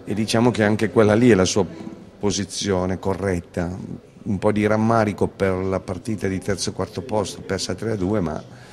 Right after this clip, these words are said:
c'è da anche dire che abbiamo passato il turno con un tre a due con Monza, per cui diciamo che il bilancio si pareggia un pochettino. Un po' di rammarico perché aver fatto tre finali e aver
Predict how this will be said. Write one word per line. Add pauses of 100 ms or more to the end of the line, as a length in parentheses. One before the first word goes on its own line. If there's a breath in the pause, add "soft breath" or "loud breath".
(240 loud breath)
c'è
da
anche
dire
che
abbiamo
passato
il
turno
con
un
tre
a
due
con
Monza,
per
cui (680 loud breath)
diciamo
che
il
bilancio
si
pareggia
un
pochettino. (540 loud breath)
Un
po'
di
rammarico
perché
aver
fatto
tre
finali (680 loud breath)
e (520)
aver